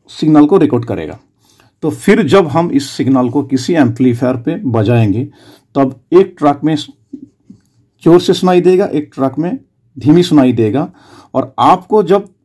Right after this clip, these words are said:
वो ऑडियो सिग्नल एम्पलीफायर के द्वारा सुनेंगे, तो उस पे आपको ऐसा लगेगा कि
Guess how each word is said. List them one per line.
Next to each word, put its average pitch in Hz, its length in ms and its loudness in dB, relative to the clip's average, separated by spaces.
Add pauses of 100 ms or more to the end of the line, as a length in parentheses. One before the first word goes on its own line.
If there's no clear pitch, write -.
(120)
वो 175 340 2 (140)
ऑडियो 123 260 0
सिग्नल 175 360 -2
एम्पलीफायर 139 460 0
के 160 100 2
द्वारा 135 260 2
सुनेंगे, 147 540 0 (600)
तो 175 60 2
उस 180 260 -2
पे 190 280 2
आपको 180 320 0
ऐसा 135 240 0
लगेगा 135 420 2
कि 151 280 -4